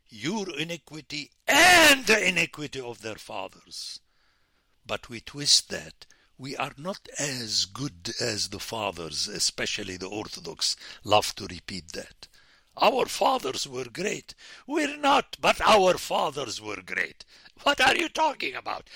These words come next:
You're praising yourself. Because you are praising your fathers, and the stress is on, uh, your fathers.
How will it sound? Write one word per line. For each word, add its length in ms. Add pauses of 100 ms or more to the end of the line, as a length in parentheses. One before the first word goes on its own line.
(120)
You're 160
praising 560
yourself. 840 (1500)
Because 400
you 140
are 180
praising 600 (300)
your 880
fathers, 800
and 240
the 100
stress 540
is 260
on, 240 (100)
uh, 120 (340)
your 880
fathers. 920